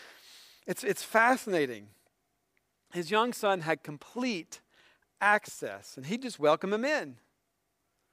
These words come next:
So the president, I mean, I, I love that. Romans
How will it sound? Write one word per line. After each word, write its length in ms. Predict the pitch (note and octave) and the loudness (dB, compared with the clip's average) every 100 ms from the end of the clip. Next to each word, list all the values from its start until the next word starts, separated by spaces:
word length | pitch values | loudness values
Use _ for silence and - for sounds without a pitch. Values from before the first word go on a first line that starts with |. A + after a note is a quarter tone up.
| _ _ _ _ _ - | _ _ _ _ _ -16
So 60 | E3+ | -12
the 80 | |
president, 440 | - A3+ A3 G#3+ A3+ | -2 -2 0 -4 -4
I 40 | |
mean, 160 | F#3+ F#3 | -2 2
I, 100 | F#3 | 2
I 120 | F3 | 2
love 320 | F#3+ G#3 F#3 | 6 6 6
that. 300 | B2+ G#2 - _ _ _ _ _ _ _ _ - | -2 -14 -20 _ _ _ _ _ _ _ _ 4
Romans 320 | G#3 B3+ G3+ | 6 6 0